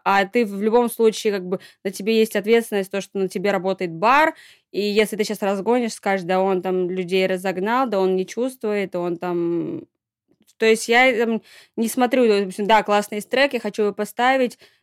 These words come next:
но я понимаю, что люди вообще не схавают это и не поймут, и от того, что он классный. Да, когда народу много, можно поэкспериментировать, м, можно дать стилька, либо тусовка соответственная.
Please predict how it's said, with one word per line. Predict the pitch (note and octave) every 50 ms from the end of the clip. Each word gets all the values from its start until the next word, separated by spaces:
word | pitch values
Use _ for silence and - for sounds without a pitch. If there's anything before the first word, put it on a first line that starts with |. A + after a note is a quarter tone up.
| _ -
но | G#3
я | G#3+
понимаю, | G#3+ A#3 A#3 B3 B3 A#3+ A3+ G#3
что | - - G3+ F#3+
люди | F#3+ G#3 A3 F#3+ F#3+ G3+ F#3+ F#3 F3+
вообще | F3+ F3+ F3+ - G#3+
не | G3+ F#3+
схавают | F#3 - - G3+ G3 G3 G3 F#3 F3+ F3 E3+
это | - F3 F3 - F3
и | E3+ E3+
не | F3+ F3+
поймут, | E3+ F#3+ F3+ F3+ F#3+ G3+ A3 G#3+ G3 - - _ _ _ _ _ _ _
и | G3 G3+ G3+ G3
от | G3 F#3+ F#3+
того, | G#3 G3+ G3+
что | F#3+ - G#3
он | F#3+ F#3+
классный. | - G#3 G#3 A3+ A#3+ C4 C4 - - G#3+ F#3 F3 - - - _ _
Да, | - - A#3+ A#3+ A#3+ A3
когда | - G#3+ F#3 G#3+ G#3 G#3 G#3 G#3 G3+ G3 F#3 -
народу | F#3 A3 G#3+ A3+ A3+ G#3 G#3
много, | G#3+ A#3 C4 D4 C4+ B3
можно | A3 A3 A3 A3 - G3 F#3
поэкспериментировать, | - F#3+ F3+ - - _ F#3+ G3 F#3+ F#3+ F#3+ F#3 F#3 - B3 C4 B3+ A3+ G#3 -
м, | F3+ A2+ - -
можно | G3+ G3 F#3+ G3 F#3+
дать | F3 F#3+ F#3+ F#3 -
стилька, | - - G3 F3+ F3+ - G#3+ A3+
либо | G#3+ G3+ F#3+ F3 F#3+ F#3
тусовка | - F3+ - - G3 G3+ F#3+ - G3 F#3
соответственная. | - - F3 E3+ - F3+ F3+ F3 F3 - - E3+ E3+ E3+ E3 E3 D#3+